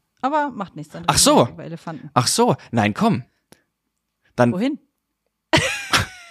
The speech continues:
Speaker 2: Ja, dann lass doch, nee, nee, dann lass doch mal, lass doch mal nächste Woche. Hast du wohl was erzählen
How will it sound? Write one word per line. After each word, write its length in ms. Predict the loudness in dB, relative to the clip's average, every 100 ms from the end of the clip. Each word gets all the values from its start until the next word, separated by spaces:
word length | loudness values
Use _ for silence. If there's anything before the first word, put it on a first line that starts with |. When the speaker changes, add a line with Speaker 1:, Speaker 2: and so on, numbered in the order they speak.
| -20 -20 _ _ _ -4 -2 -2 -4 -8 -10 -10 -2
Speaker 2:
Ja, 80 | 0
dann 120 | 2
lass 160 | 2 0
doch, 180 | -2 2
nee, 120 | 2
nee, 220 | 2 0
dann 140 | 0
lass 180 | -2 0
doch 140 | -2 2
mal, 260 | 2 2
lass 200 | -2 -2
doch 80 | 0
mal 180 | 0 2
nächste 400 | 0 0 -2 0
Woche. 300 | 2 2 0
Hast 160 | 0 0
du 100 | 2
wohl 160 | 2
was 140 | 0 -2
erzählen 440 | -4 -4 -4